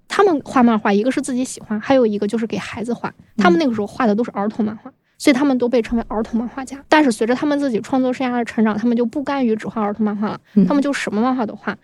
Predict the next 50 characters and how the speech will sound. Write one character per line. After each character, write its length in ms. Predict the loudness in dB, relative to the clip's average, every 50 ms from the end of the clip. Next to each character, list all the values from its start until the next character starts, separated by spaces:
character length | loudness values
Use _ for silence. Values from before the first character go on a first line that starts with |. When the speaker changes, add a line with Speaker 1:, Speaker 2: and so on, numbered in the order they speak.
| -20 -20 _
Speaker 1:
再 160 | 4 4 4
加 140 | 4 4 2
上 160 | 2 2 0
整 160 | 0 0 -2
个 100 | -2 -4
市 220 | -4 -2 -2 -4 -4
场 260 | -4 -2 -2 0 0
也 80 | 0 -2
培 140 | -2 -4 -2
养 140 | -2 -2 -4
起 160 | -2 -4 -4
来 60 | -4
了， 80 | -4 -4
之 100 | -2 -2
前 160 | 0 0 -2
看 160 | 0 0 0
儿 80 | 0 2
童 100 | 0 0
漫 160 | 0 -2 0
画 140 | 0 0 0
的 60 | 0
儿 180 | 0 -2 -4
童 160 | -2 -2 -2 0
变 140 | 0 2
成 80 | 2 0
了 100 | 0 -2
少 240 | -2 -2 -2 0 0
年， 180 | -2 -4 -4
少 140 | 0 2 2
年 140 | 4 4 4
变 120 | 4 4
成 80 | 4 2
了 120 | 2 -2
青 240 | -6 -6 -6 -2 -2
年， 160 | -2 -2 -2
青 160 | -6 -6 -2 0
年 120 | 0 0
变 160 | 2 2 0
成 80 | 0 0
了 80 | -2
成 220 | -4 -4 -2 -2 0
年 160 | 0 -2 -4
人。 100 | -8 -12 -16 -20 -20 -20 -20 -14 -2 2
这 80 | 2
些 100 | 4 4 2
创 220 | 2 2 2 2
作 140 | 4 2 2
者 140 | 0 0 0
们 200 | 0 0 0 0
也 240 | 0 -2 -2 -4